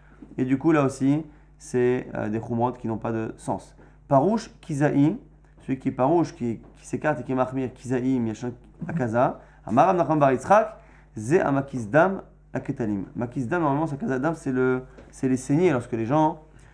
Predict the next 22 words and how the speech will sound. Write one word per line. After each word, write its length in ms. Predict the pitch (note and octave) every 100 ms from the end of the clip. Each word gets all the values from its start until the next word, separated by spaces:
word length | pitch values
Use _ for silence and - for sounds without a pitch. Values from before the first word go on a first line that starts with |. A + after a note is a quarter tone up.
| - -
euh, 400 | - A2 A2 G#2+
se 180 | - -
versaient 480 | A#2 C3 B2 D3 C3
du, 200 | G#2+ A2
le 180 | B2 A2
sang 300 | - D#3+ D#3
pour 240 | C3+ A#2+
justement, 440 | A2+ - B2 B2 D3+ E3+ F3 - - -
euh, 360 | G2+ G2 G2+ - E3+ F3+ - - -
se 140 | - A2+
remettre 220 | A#2+ A#2+
en 60 |
bonne 140 | A2 G#2+
santé. 340 | C3 C3 F#3+ G#3+ - -
Mais 80 | A#2
ici, 200 | A#2+ E3
c'est 120 | C#3+
Makisdam 480 | C3 C#3 B2+ C#3 E3+
Aketalim, 380 | D3 C#3 D3+ D#3+
celui 260 | C#3+ D#3+
qui 380 | D3+ D3+ C#3 G#2+ - - -
verse 480 | G#2+ D3 F#3+ F#3